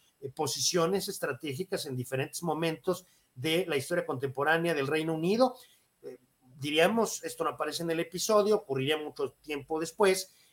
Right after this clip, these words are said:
pero Louis Mountbatten termina-, terminaría perdiendo la vida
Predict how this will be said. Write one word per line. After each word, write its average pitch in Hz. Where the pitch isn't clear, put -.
pero 185
Louis 170
Mountbatten 196
termina-, 156
terminaría 143
perdiendo 143
la 185
vida 180